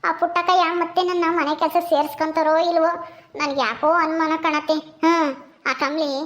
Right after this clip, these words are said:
ಏನ್, ಏನೇನ್ ಹೇಳಿ, ಏ, ಅವ್ರ ಅತ್ತೆ ಮನ್ಸ್ ಕೆಡ್ಸಿರ್ತಾಳೋ ಏನೋ. ನಾನ್ ಹೆಂಗೋ ಅತ್ಲಾಗ್ ಎಲ್ಲಾನ ಹೇಳಿ ಆ ಅಕ್ಕಯ್ಯಗೆ, ಹೇ, ಒಳ್ಳೆ ಮಾತಾಡಿ ಒಳ್ಳೆಯವಳು ಅಂತ ಅನ್ನಿಸ್ಕೊಂಡಿದ್ದೆ. ಶಿಲ್ಪ ಒಳ್ಳೆಯವಳು, ತುಂಬಾ ಒಳ್ಳೆಯವಳು ಅಂತನ ಹೇಳದ ಅಕ್ಕಯ್ಯ.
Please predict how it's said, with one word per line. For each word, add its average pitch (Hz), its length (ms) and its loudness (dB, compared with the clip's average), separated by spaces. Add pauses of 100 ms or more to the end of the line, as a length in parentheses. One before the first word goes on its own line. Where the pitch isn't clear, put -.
(300)
ಏನ್, 240 240 0
ಏನೇನ್ 294 380 4
ಹೇಳಿ, 311 340 4 (460)
ಏ, 311 60 6 (440)
ಅವ್ರ 262 120 2
ಅತ್ತೆ 247 200 0
ಮನ್ಸ್ 302 260 -2
ಕೆಡ್ಸಿರ್ತಾಳೋ 330 540 2
ಏನೋ. 330 500 -2
ನಾನ್ 277 140 2
ಹೆಂಗೋ 262 220 0
ಅತ್ಲಾಗ್ 302 240 0
ಎಲ್ಲಾನ 277 320 2
ಹೇಳಿ 302 680 -4
ಆ 240 60 2
ಅಕ್ಕಯ್ಯಗೆ, 269 400 0 (100)
ಹೇ, 269 300 -2 (800)
ಒಳ್ಳೆ 247 220 2
ಮಾತಾಡಿ 277 480 0 (920)
ಒಳ್ಳೆಯವಳು 277 380 4
ಅಂತ 285 200 -2
ಅನ್ನಿಸ್ಕೊಂಡಿದ್ದೆ. 262 880 -4
ಶಿಲ್ಪ 240 220 0 (100)
ಒಳ್ಳೆಯವಳು, 262 600 0
ತುಂಬಾ 247 280 0
ಒಳ್ಳೆಯವಳು 262 320 2
ಅಂತನ 262 280 0 (300)
ಹೇಳದ 330 360 4
ಅಕ್ಕಯ್ಯ. 285 300 0